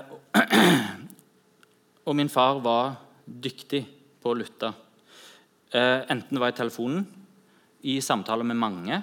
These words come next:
eller aller mest i samtale med, med en. Eh, og hva er hemmeligheten med det? Eh, hemmeligheten med det er når du er med mange,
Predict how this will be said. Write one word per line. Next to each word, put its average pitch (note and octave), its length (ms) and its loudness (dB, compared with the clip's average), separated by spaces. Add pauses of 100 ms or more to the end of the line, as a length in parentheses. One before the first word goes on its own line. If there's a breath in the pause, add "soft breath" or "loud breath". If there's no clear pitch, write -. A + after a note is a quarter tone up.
(400)
eller B2+ 220 -4
aller C#3+ 240 0
mest - 500 -6
i C3 80 -12
samtale A#2 560 -4
med, A2+ 380 -4 (260)
med C3 240 -10
en. E3 220 0 (1300 soft breath)
Eh, C3 220 4 (100)
og E3 60 -6
hva G3 160 2
er F#3 80 0
hemmeligheten D#3+ 640 2 (180)
med D#3 160 0
det? F#3+ 140 6 (1300 loud breath)
Eh, D3 260 4 (140)
hemmeligheten G3+ 500 6
med E3 160 6
det D#3 140 8 (320)
er D#3+ 260 6 (320)
når D#3 400 6
du E3 80 2
er D#3 240 4
med E3 80 2
mange, D3 400 2